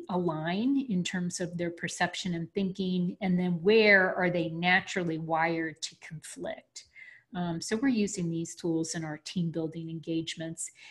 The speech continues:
and all of these are available to our certified partners.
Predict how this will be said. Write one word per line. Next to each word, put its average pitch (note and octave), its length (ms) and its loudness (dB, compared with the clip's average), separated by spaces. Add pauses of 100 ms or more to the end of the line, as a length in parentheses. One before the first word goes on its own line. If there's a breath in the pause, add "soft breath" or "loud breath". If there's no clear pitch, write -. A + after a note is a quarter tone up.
(120)
and G#3 140 6
all G#3+ 280 12
of E3+ 160 6
these F3 360 4
are E3 200 0
available D#3+ 640 -2
to E3+ 140 -6
our E3+ 100 -4
certified F3 540 -8 (420)
partners. G#3 560 -4